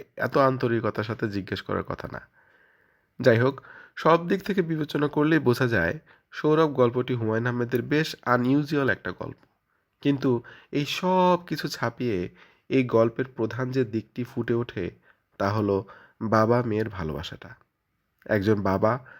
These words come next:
তার মেয়ের পছন্দের একটা সেন্টের শিশি নিয়ে আসছে। সে হয়তো আনতে পারেনি শেষ পর্যন্ত, কিন্তু তাতে শেষ পর্যন্ত মেয়ের অভিমান হয় না। গভীর রাত পর্যন্ত সে চিন্তিত মুখে বসে রয়েছে বাবার জন্যে। বরঞ্চ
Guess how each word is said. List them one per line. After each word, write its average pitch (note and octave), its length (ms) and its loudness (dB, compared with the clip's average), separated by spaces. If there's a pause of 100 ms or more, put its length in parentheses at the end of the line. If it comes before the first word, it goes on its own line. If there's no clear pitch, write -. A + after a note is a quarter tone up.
(260)
তার A2+ 180 0
মেয়ের A2 220 2 (100)
পছন্দের B2+ 460 -4
একটা A#2 240 -4
সেন্টের A2 400 -6
শিশি G#2+ 300 -8
নিয়ে G2 220 -2
আসছে। B2+ 400 -6 (520)
সে F#3+ 180 2
হয়তো F#3 240 2
আনতে D3 300 2
পারেনি A#2+ 320 0
শেষ G2+ 240 -6
পর্যন্ত, F#2+ 520 -6 (600)
কিন্তু B2+ 240 4
তাতে A#2+ 260 0
শেষ B2+ 260 -4
পর্যন্ত A2+ 380 -4
মেয়ের G#2+ 240 0
অভিমান A2 400 -2
হয় E2 180 -10
না। G2+ 240 -14 (600)
গভীর G#2+ 400 2
রাত G2+ 340 2
পর্যন্ত G2+ 460 -4
সে G#2 220 -8
চিন্তিত G#2 400 -8
মুখে G2+ 300 -6
বসে G2 300 -4
রয়েছে G2+ 280 -4
বাবার E2+ 380 -2
জন্যে। D2+ 360 -8 (720)
বরঞ্চ D#3 400 4